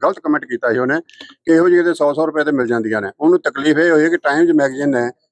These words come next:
ਉਸ ਮਾ-, ਮਾਤਾ ਹਰਮਿ-, ਅਹ, ਹਰਮਿੰਦਰ ਕੌਰ ਨੂੰ ਪਬਲਿਸਾਈਜ਼ ਕੀਤਾ ਕਿ ਇਸ ਵੱਡੀ ਜਿਹੀ ਉਮਰ ਦੇ ਵਿੱਚ ਐਡੀ ਵੱਡੀ ਐਜੀਟੇਸ਼ਨ ਵਿੱਚ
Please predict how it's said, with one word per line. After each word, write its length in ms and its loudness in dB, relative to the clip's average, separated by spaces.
ਉਸ 240 2
ਮਾ-, 340 0
ਮਾਤਾ 280 0
ਹਰਮਿ-, 220 -2
ਅਹ, 220 -2
ਹਰਮਿੰਦਰ 580 0
ਕੌਰ 200 2
ਨੂੰ 220 -2
ਪਬਲਿਸਾਈਜ਼ 460 2
ਕੀਤਾ 320 -2
ਕਿ 100 -6
ਇਸ 400 0
ਵੱਡੀ 260 0
ਜਿਹੀ 180 4
ਉਮਰ 180 2
ਦੇ 120 0
ਵਿੱਚ 220 -4
ਐਡੀ 240 -2
ਵੱਡੀ 220 -4
ਐਜੀਟੇਸ਼ਨ 500 -2
ਵਿੱਚ 280 -2